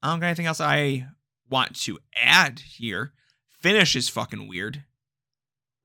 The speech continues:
with Punk doing a tombstone on Corp and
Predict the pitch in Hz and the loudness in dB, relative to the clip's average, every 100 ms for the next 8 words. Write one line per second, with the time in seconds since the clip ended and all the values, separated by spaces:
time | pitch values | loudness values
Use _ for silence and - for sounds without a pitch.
0 | _ - 117 - - 110 127 - - 107 | _ -12 -12 -6 -4 -4 -8 -20 -14 -10
1 | 98 - 110 101 - 101 92 107 _ 98 | -10 -8 -8 -8 -6 -6 -6 -10 _ -12
2 | 95 - _ _ 101 98 95 | -12 -12 _ _ -12 -10 -12